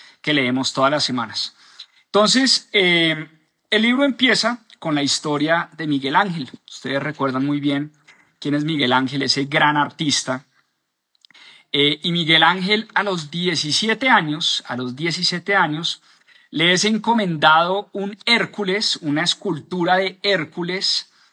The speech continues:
eh, para celebrar la memoria de Lorenzo de Medici. Recordemos que los Medici eran estos banqueros de Florencia,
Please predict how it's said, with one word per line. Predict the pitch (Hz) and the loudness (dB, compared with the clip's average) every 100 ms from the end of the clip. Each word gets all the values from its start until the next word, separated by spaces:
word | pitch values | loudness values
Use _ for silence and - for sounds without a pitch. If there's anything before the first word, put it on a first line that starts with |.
| _ _ _ | _ _ _
eh, | 156 156 151 151 _ | -6 -2 -2 -4 _
para | 185 190 175 185 | 4 6 4 0
celebrar | - - 180 151 143 147 147 | 0 -4 -2 0 2 0 0
la | 160 | -2
memoria | 180 151 147 139 139 156 156 | 0 0 0 0 0 0 -2
de | 160 156 | -8 -6
Lorenzo | 139 131 131 143 139 - 170 | -2 -2 0 0 0 -2 -4
de | 180 | -4
Medici. | 233 247 151 - - _ - - - | -2 -2 -2 -4 -6 _ -20 -20 -10
Recordemos | 139 131 139 135 143 | -8 -4 -2 0 0
que | - | -2
los | 175 143 127 | -2 -2 0
Medici | 147 151 147 139 170 175 | 2 2 2 0 -2 -4
eran | 160 135 151 | -8 -6 -6
estos | 151 170 160 | -6 -8 -2
banqueros | 156 147 135 127 139 139 147 | 0 2 0 -2 0 0 -2
de | 165 | -6
Florencia, | - 175 170 139 123 139 143 | -6 -4 -2 -2 -2 -4 -8